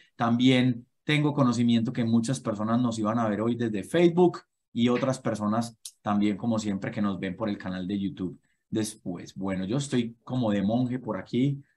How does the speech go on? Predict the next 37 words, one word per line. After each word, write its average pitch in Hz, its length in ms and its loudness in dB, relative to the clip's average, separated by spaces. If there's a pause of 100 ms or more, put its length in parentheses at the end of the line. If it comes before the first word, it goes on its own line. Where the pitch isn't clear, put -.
(120)
César, 107 500 -6 (120)
Jeremy, 113 580 -4
Samus, 117 640 -4
Irma, 123 580 0 (220)
bienvenidos. 107 800 2 (240)
Y 165 240 10
también, 156 380 8
entonces, 147 340 0
un 143 140 0
saludo 143 320 4
muy 139 180 4
especial 117 460 -2
a 120 160 0
todos 135 180 6
los 131 160 4
que - 80 0
nos 107 140 -2
acompañaron 104 580 0
la 117 80 2
semana 101 340 -2
pasada 101 440 -2 (280)
en 107 140 -2
el 107 140 2
festivalito, 135 880 2 (380)
que 107 140 -2
fue 110 640 2
en 127 180 4
Villa 110 300 4
de 104 100 4
Leyva. 143 380 6
Hablamos 120 380 2
de 120 120 -2
muchas 113 400 -4
cosas 160 340 0
maravillosas, 147 720 4
hablamos 147 420 4
de, 143 320 2